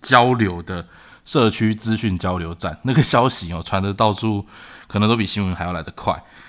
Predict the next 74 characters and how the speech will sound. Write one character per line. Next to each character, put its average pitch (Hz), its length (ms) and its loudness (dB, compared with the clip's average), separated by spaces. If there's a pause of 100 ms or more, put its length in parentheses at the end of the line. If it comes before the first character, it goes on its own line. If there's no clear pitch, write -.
(140)
而 101 100 -4
且 95 80 -4
还 92 80 0
有 95 80 0
一 - 20 -4
些 95 360 -4
不 101 200 -4
为 90 120 -2
人 87 180 -6
知 90 140 -14
的 92 100 -6
小 - 140 -10
道 - 160 -8
消 90 160 -6
息 87 160 -12
或 87 100 -6
八 78 220 -8
卦。 - 280 -14 (520)
那 120 100 2
阿 104 80 4
嘎 107 180 0
也 98 60 -2
蛮 90 160 -6
喜 92 60 -6
欢 87 80 -4
去 90 100 -6
理 87 120 -8
发 87 120 -10
厅 87 160 -8
听 87 220 -6
这 87 180 -8
些 87 140 -10
有 67 100 -10
趣 - 180 -10
的 65 120 -12
消 - 180 -10
息 - 220 -12
哈。 - 100 -16 (320)
当 95 180 -4
然 87 240 -6 (300)
还 92 140 -6
好 101 80 2
我 87 60 -4
头 90 120 -6
发 87 100 -4
长 80 160 -8
得 90 80 -20
快， 82 300 -4
所 - 160 -10
以 87 40 -8
可 92 100 -12
以 - 20 -10
很 80 180 -14
快 95 200 -4
的 90 80 -6
去 90 560 -4
跟 90 260 -6
阿 - 140 -10
姨 73 100 -16
去 87 160 -10
交 85 180 -8
换 85 160 -8
资 85 160 -14
讯。 85 220 -12 (720)
当 196 120 4
然 185 140 2
我 110 80 2
们 101 180 0
在 135 160 0
疫 135 140 -4
情 107 180 -4
期 95 160 -8
间 98 240 -4
哈， 90 280 -8